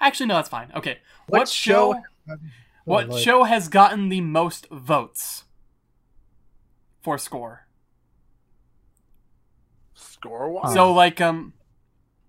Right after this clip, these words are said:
Speaker 2: Is there not
Speaker 1: so
Speaker 2: multiple shows that have all gotten a unanimous vote,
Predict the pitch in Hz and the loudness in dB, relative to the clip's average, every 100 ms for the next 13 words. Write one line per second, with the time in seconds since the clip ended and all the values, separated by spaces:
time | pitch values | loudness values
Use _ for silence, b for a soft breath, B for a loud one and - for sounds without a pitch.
0 | - 160 156 196 190 214 220 190 190 190 | -10 -6 -2 -2 2 2 4 6 6 2
1 | 185 170 - 151 156 160 151 143 123 135 | -8 -10 -8 -6 -6 -4 -4 -4 -6 -6
2 | 135 131 127 131 139 131 127 120 120 123 | -4 -4 -4 -8 -10 -12 -12 -10 -8 -8
3 | 123 - 117 123 151 | -10 -12 -8 -8 -8